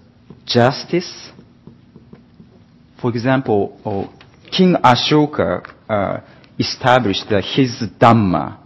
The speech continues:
in Sanskrit. They say, san-, in this case, it's a justice. It's not kind of teaching or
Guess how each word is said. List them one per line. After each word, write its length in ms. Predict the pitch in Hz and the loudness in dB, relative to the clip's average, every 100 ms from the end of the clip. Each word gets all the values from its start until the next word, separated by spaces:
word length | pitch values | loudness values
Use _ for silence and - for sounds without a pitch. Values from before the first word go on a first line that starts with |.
| _ | _
in 140 | 98 90 | -12 -10
Sanskrit. 460 | - 87 - - - 95 | -10 -12 -12 -20 -20 -8
They 120 | 90 | -6
say, 280 | 82 85 82 - - _ - | -6 -8 -10 -14 -20 _ -12
san-, 180 | 107 - _ _ - | -12 -12 _ _ -2
in 140 | 147 | 2
this 200 | 139 170 - | 6 4 4
case, 280 | 123 95 - | 0 0 -2
it's 200 | 113 - | -6 -4
a 60 | |
justice. 840 | 101 - 117 104 - - - - - - | -4 2 4 4 -2 -14 -16 -16 -16 -12
It's 220 | 107 - | -10 -6
not 240 | 110 - | -6 -6
kind 240 | - 101 92 | -10 -8 -6
of 180 | 98 - | -8 -12
teaching 540 | - 104 - 95 90 | -8 -8 -8 -8 -6
or 200 | 87 85 | -6 -10